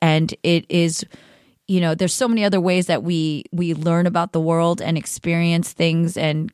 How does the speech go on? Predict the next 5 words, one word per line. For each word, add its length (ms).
get 160
our 160
eyes 300
opened 580
to 480